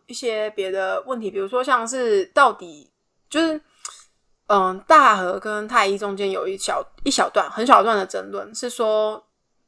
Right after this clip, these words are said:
你真的要去数码世界救这些被选召的孩子吗？那太一的选择是对，他要去。可是大和就问了一个，“可是你去，我们去了，你跟，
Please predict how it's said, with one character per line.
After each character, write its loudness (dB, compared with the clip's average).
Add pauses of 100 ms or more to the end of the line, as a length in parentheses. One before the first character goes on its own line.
(140)
你 0
真 6
的 2
要 10
去 -6
数 -6
码 -2
世 -6
界 0
救 0
这 -2
些 -4
被 -2
选 -10
召 0
的 0
孩 -6
子 -14
吗？ -10
那 6
太 2
一 2
的 0
选 -12
择 -12
是 -10
对， 0
他 -4
要 -2
去。 -12 (100)
可 -8
是 -10
大 8
和 0
就 0
问 0
了 -12
一 -14
个 -10
，“可 -12
是 2
你 0
去， 0 (280)
我 0
们 -2
去 2
了， -8 (380)
你 0
跟， 6